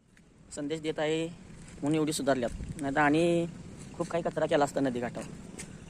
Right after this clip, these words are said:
आमची धडपड आहे त्या, आमच्या मित्रांची साथ आहे आम्हाला, ग्रामपंचायतची साथ आहे, म्हणून आम्ही आमचा नदीजवळचा घाट स्वच्छ सुंदर ठेवू शकतो. तरी आमच्या गावकऱ्यांची खूप मोठी आम्हाला मोलाची साथ आहे नदी संवर्धन मंडळाला.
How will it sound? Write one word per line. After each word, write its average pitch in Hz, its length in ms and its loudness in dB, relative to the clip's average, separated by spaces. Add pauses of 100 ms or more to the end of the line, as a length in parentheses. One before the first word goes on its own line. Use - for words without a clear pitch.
(800)
आमची 139 200 0
धडपड 151 300 4
आहे 165 100 8 (100)
त्या, 143 120 2 (640)
आमच्या 139 180 2
मित्रांची 143 340 4
साथ 139 200 4
आहे 139 100 6
आम्हाला, 131 280 4 (540)
ग्रामपंचायतची 139 500 4
साथ 135 200 6
आहे, 127 140 4 (600)
म्हणून 147 280 6
आम्ही 147 300 4 (1120)
आमचा 143 400 2 (560)
नदीजवळचा 143 480 4
घाट 135 140 2
स्वच्छ 143 240 -2
सुंदर 139 240 0
ठेवू 127 180 -2
शकतो. - 240 -6 (1000)
तरी 127 120 0
आमच्या 139 220 2
गावकऱ्यांची 135 480 2
खूप 139 160 -4
मोठी 139 240 -2
आम्हाला 135 260 0
मोलाची 131 320 -2
साथ 135 180 0
आहे 135 120 2 (600)
नदी 135 180 2
संवर्धन 135 340 -2
मंडळाला. 123 340 2